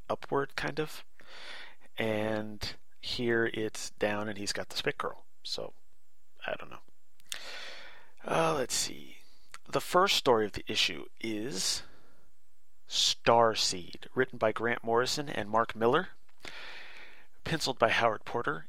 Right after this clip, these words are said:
inked by John Dell, colored by John Callis, Callis, edited, or lettered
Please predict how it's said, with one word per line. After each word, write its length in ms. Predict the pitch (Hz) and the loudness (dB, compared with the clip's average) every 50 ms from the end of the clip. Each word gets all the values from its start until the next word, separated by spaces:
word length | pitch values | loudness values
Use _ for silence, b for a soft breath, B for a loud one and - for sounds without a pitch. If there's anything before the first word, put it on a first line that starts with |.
| - - | -2 0
inked 280 | 131 139 - - - | 0 0 0 2 4
by 120 | - 151 139 | 6 6 6
John 280 | 123 131 120 117 110 | 6 6 6 6 4
Dell, 380 | 104 - 95 95 95 117 139 - - | 2 0 0 0 0 0 -2 0 2
colored 340 | - - 160 160 160 147 131 | 4 4 6 6 4 4 4
by 200 | 123 110 107 107 | 2 2 2 2
John 300 | - 127 123 123 123 120 | 2 2 2 2 0 0
Callis, 840 | - - - - 127 123 123 123 127 135 - - - - - - - - - - - - - - | -4 -2 4 6 8 8 8 8 4 2 0 -2 -4 -4 -6 -6 -8 -8 -8 -8 -8 -6 -6 -4
Callis, 640 | - - 127 127 123 135 175 190 - - - - - - - - - B B B B B B B B - | 0 2 2 2 2 0 -2 -2 -2 -2 -2 -4 -6 -8 -8 -8 -8 B B B B B B B B 2
edited, 500 | - - 131 - 151 - 151 143 - - | 4 4 4 4 4 4 4 2 6 8
or 160 | - 120 110 | 8 10 8
lettered 520 | 104 104 113 139 143 - 147 147 147 139 | 8 8 8 8 10 10 8 6 4 2